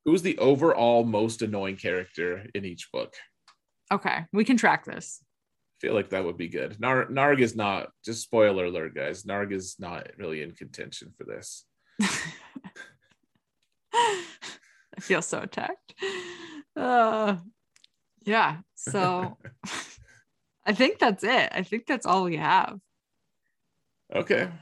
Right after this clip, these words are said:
Speaker 1: well, uh, it's been fun. Um,
Speaker 2: Yeah.
Speaker 1: I'm super excited for the movie or the, the show, whatever it
Speaker 2: The
Speaker 1: is.
Speaker 2: show. You keep calling it a movie.
Speaker 1: I don't know why.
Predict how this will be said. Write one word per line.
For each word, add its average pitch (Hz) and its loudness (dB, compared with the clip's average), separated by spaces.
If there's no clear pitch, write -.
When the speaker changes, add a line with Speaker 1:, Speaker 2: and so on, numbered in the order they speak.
Speaker 1:
well, 175 4
uh, 131 2
it's - -4
been 160 -2
fun. 156 2
Um, 127 -2
Speaker 2:
Yeah. 220 -8
Speaker 1:
I'm 139 -2
super 135 -2
excited 117 2
for 113 -6
the 104 2
movie 117 -4
or 113 -2
the, 107 2
the 104 -10
show, 113 0
whatever 101 -4
it 85 -6
Speaker 2:
The - 0
Speaker 1:
is. - 0
Speaker 2:
show. 180 4
You 214 -4
keep - 4
calling 190 4
it 151 -8
a 156 -8
movie. 160 -8
Speaker 1:
I - -4
don't 156 2
know 120 4
why. 107 0